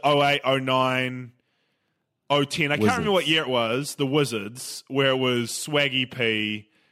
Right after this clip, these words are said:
Speaker 1: JaVale McGee, and now they're in the finals. It's just
Speaker 2: Andre
Speaker 1: crazy.
Speaker 2: Blatche.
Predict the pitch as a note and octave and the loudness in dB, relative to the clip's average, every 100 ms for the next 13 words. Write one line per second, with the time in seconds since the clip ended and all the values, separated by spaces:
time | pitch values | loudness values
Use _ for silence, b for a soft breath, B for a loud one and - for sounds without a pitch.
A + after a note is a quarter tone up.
0 | _ - B2 C3+ C3 B2 A#2+ A2+ A2 G#2 | _ -8 -2 2 2 0 -4 -2 -2 -2
1 | G2+ G2+ _ _ _ _ C3 B2 B2+ C3 | -6 -10 _ _ _ _ -4 -2 0 0
2 | C3 B2+ B2+ B2+ D3+ C#3 C3 B2 - - | 0 0 0 0 -4 -4 -6 -8 -12 -4
3 | C3+ C3 A2 G2 B2 A#2 A#2+ - A#2 A2+ | 0 0 -2 -8 -10 -10 -10 -10 -2 2
4 | A2+ A2+ A2+ G#2+ G#2+ G#2+ G2+ C3+ - | 4 6 6 6 4 2 0 -8 -10